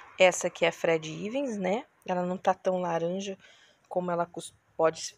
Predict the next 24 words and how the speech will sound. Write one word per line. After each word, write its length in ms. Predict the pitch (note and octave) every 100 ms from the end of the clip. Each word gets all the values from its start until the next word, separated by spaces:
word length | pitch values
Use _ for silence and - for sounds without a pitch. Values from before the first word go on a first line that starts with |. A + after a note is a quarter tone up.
| _
pode 300 | E3+ F#3+ F3+
ficar, 460 | - - - D#3+ G3
né? 240 | E3+ F3+ F#3
Mas 200 | F3+ F3
eu 60 |
creio 260 | F3 F3+ F3
que 100 | -
agora 260 | E3+ E3+ E3+
no 120 | E3+
inverno 400 | E3+ E3 D#3+ D#3+
ela 120 | D#3
vai 160 | D#3 D#3
ficar 220 | - E3
mais 220 | D#3 D3+
laranja. 580 | D#3 D#3 D#3 F3+ B3 D4+ _ _ - - - - - _
E 60 | F#3
ela 140 | G3
é 40 |
bem 280 | G#3 F#3 A3+
parecida 600 | C4+ D4+ D4+ - C4 B3+ B3+
com 100 | D#4+
aquela, 460 | E4 D#4+ G3 E3+
tá 120 | E3+
vendo? 460 | D#3+ F3+ F3+ D#3+ D#3